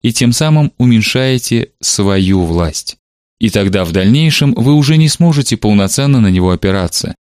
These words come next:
и будете вынуждены всё чаще заглядывать ему через плечо.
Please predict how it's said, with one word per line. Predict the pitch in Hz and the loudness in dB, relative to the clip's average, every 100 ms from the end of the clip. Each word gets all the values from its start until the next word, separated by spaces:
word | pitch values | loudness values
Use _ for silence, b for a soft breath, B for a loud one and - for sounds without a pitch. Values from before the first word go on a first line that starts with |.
| _ | _
и | 107 | 0
будете | 107 98 - | 2 2 2
вынуждены | 95 92 85 87 85 | 2 2 0 0 0
всё | - 90 | 0 -4
чаще | - 127 135 - 147 _ 98 | 0 0 0 -2 -4 _ -4
заглядывать | 98 87 90 95 117 117 110 95 | -2 0 0 0 0 0 0 -2
ему | 85 87 | 0 0
через | - 85 82 | -2 -4 -4
плечо. | - 87 - 76 | -4 -4 -4 -8